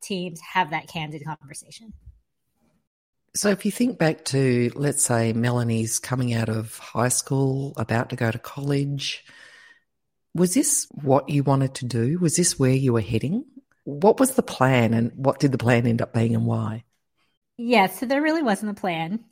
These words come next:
Speaker 1: Although I have to say that I probably was closer to knowing what I wanted to do at eighteen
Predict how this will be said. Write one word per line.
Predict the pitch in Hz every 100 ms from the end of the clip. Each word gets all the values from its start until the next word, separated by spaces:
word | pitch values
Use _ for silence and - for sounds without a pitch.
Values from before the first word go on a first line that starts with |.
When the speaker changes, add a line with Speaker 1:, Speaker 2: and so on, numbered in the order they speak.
| -
Speaker 1:
Although | 294 294 302
I | 285 285
have | 330 370
to | 370
say | 277 254
that | 226 202
I | 208
probably | 208 - 233 254 247 254 233
was | 196 180 _
closer | - - - 214 214 226 226 220
to | 202
knowing | 185 180 175 175
what | 165
I | 170
wanted | 165 160 165 165 160
to | 170
do | 165 160
at | 156
eighteen | 165 160 - 170 175 233